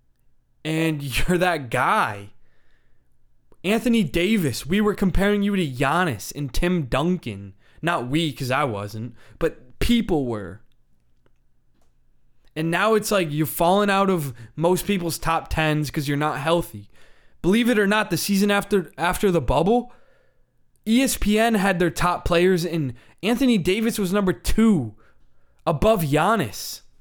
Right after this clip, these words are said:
Looking at that, it's just, it looks crazy now. But that's because Anthony Davis has lost something.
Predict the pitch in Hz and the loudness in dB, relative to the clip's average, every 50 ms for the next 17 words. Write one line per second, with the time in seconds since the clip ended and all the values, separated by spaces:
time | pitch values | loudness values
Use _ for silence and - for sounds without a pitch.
0 | - - - - - - - - _ _ _ _ _ _ - _ _ _ _ _ | -20 -20 -20 -20 -20 -20 -20 -20 _ _ _ _ _ _ -20 _ _ _ _ _
1 | _ _ _ _ _ _ _ _ _ _ _ _ _ _ _ _ _ _ _ _ | _ _ _ _ _ _ _ _ _ _ _ _ _ _ _ _ _ _ _ _
2 | _ - 180 214 208 254 240 240 233 233 - 233 233 208 180 165 - 208 190 - | _ -4 -2 -2 0 2 2 2 0 2 0 -2 0 -2 -4 -4 -4 -4 -4 -6
3 | - - - - 202 202 208 233 220 226 - - - - - - 185 185 208 220 | -8 -12 -8 -6 -2 2 2 2 2 0 -4 -4 -2 -2 0 0 2 2 2 2
4 | 185 180 170 151 139 127 113 110 98 98 95 101 _ _ _ _ _ _ _ _ | 0 0 -2 -4 -4 -6 -6 -8 -10 -12 -16 -20 _ _ _ _ _ _ _ _
5 | _ _ _ _ _ - - - 185 180 208 226 220 - - 240 190 226 214 156 | _ _ _ _ _ -10 -4 -2 0 2 2 0 0 -2 -2 -2 0 0 0 0
6 | - - 170 190 196 196 214 208 196 160 - 180 185 202 214 208 202 - - 170 | -2 -2 -2 0 0 0 0 0 0 0 0 0 0 2 2 0 0 0 0 -2
7 | 160 143 139 131 123 135 143 156 196 196 196 - - - 151 175 202 208 196 - | -2 -2 -2 -4 0 2 2 2 2 0 -2 -4 -6 -4 -2 -2 -2 -4 -6 -10
8 | - 110 101 95 95 | -14 -18 -18 -18 -20